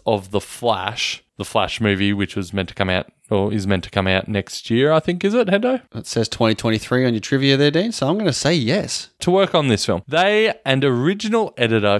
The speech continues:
Speaker 1: Chris Dickens left halfway through production, citing irreconcilable differences with producer Kathleen Kennedy and co-writer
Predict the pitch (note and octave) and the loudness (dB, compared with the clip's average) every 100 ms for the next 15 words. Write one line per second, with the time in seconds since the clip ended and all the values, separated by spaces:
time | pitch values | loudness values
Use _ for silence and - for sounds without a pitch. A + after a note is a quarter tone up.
0 | - - F#3 - D#3 D3 A2 G2 G2 - | -2 -2 -2 -2 -4 0 0 0 -4 -8
1 | A2 A#2+ - - C3 D3+ - D#3 - B2+ | -2 -2 -2 -2 0 0 0 -2 0 0
2 | A2 - G#2+ F#2+ - G2+ D2+ - - - | 0 2 0 0 -2 -6 -8 -12 -20 -20
3 | - A#2 G#2 G#2 G#2 - - F#3 A#3+ A#3+ | -6 0 0 0 -2 -6 -4 0 2 2
4 | A3 A3 A3 - G#3+ G3+ - - F3+ F3 | 2 2 0 0 0 0 0 2 4 2
5 | E3 E3+ E3+ B2 C3 B2 C3+ B2 - B2 | 2 2 2 2 0 0 0 0 0 0
6 | A#2+ A#2 - A2+ G#2 - A2 A2 G2+ - | 2 0 -2 -2 -2 -2 -2 0 0 -2
7 | G#2 - A2+ A2 - G2+ G2+ F#2 - F#2+ | -4 -2 -4 -2 -4 -2 -2 -4 -2 -2
8 | F2+ F#2 F#2 - G3 G#3+ F3+ B2+ A#2 A#2 | -2 -2 -4 -2 0 2 2 4 4 2